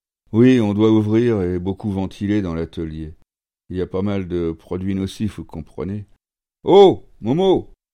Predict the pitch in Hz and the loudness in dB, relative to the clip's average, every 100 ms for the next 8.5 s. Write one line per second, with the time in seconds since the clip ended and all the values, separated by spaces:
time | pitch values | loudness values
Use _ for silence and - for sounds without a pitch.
0 | _ _ - 165 165 180 175 156 151 180 | _ _ -6 -4 0 -2 2 0 2 0
1 | 151 - - - 117 143 135 131 131 147 | -2 -12 -14 -6 -2 0 0 0 0 2
2 | 151 71 - _ _ _ _ _ _ _ | 2 0 -10 _ _ _ _ _ _ _
3 | _ _ _ - 123 131 165 180 _ _ | _ _ _ -6 -2 0 -2 -6 _ _
4 | _ _ _ _ _ _ _ 110 135 117 | _ _ _ _ _ _ _ 2 4 4
5 | 104 117 113 143 113 - 127 107 110 135 | 0 0 0 2 2 2 0 2 2 2
6 | 110 - 120 104 95 101 110 95 73 - | -2 -2 -2 0 -4 -4 -8 -12 -12 -16
7 | _ _ _ _ - 139 - 147 147 139 | _ _ _ _ -6 -6 -2 -2 0 0
8 | 117 110 101 92 78 | -2 -2 -4 -6 -10